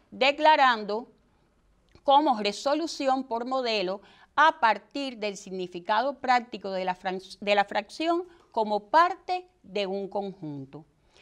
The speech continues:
Vamos a hacerlo a través de un ejemplo que tienen en el ejercicio cinco del libro de texto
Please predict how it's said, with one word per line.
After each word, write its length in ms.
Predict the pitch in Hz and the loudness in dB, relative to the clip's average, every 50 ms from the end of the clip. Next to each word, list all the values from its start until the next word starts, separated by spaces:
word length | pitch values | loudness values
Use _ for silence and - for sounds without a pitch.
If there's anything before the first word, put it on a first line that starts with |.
| - _ - | -20 _ 2
Vamos 360 | 190 247 294 311 339 311 302 | 4 4 6 4 4 2 0
a 60 | 330 | 0
hacerlo 640 | 330 320 - - 285 269 247 202 202 196 190 208 240 - _ _ _ _ - | -2 -2 -2 0 0 0 0 0 -2 -4 -4 -6 -6 -10 _ _ _ _ 0
a 140 | 214 214 | 0 2
través 380 | 214 214 208 208 233 277 320 311 | 4 4 4 4 2 0 -4 -4
de 100 | 311 311 | -4 -4
un 100 | 320 320 | -4 -4
ejemplo 760 | 320 302 269 269 254 240 220 202 190 - 196 190 190 196 - - _ _ _ _ | -4 -4 -4 -4 -2 -2 -2 -4 -6 -8 -8 -10 -10 -10 -12 -14 _ _ _ _
que 340 | - 277 294 311 311 320 311 - - _ _ | -2 2 4 6 4 4 2 -4 -20 _ _
tienen 580 | - 277 262 254 247 233 220 208 208 208 - - | -4 -2 0 0 0 0 -2 -4 -4 -6 -6 -6
en 160 | 214 208 202 | -6 -4 -4
el 80 | 196 196 | -2 -4
ejercicio 640 | 196 202 208 202 202 - - 285 285 - 320 311 | -4 -4 -6 -8 -8 -8 -8 -8 -8 -4 -4 -4
cinco 800 | 294 302 - - 294 277 262 233 214 - - 233 220 254 - - _ _ _ _ _ - | -4 -6 -8 -8 -8 -8 -6 -8 -8 -6 -4 -4 -4 -4 -4 -8 _ _ _ _ _ -6
del 360 | 185 190 247 269 269 262 247 | -2 2 2 4 2 2 0
libro 340 | 240 254 262 269 269 262 254 | -2 -2 0 0 0 0 0
de 120 | 247 240 | -2 -2
texto 580 | 240 - 220 214 208 208 - - 208 214 240 | -2 -2 -2 -2 -2 -6 -8 -10 -10 -10 -12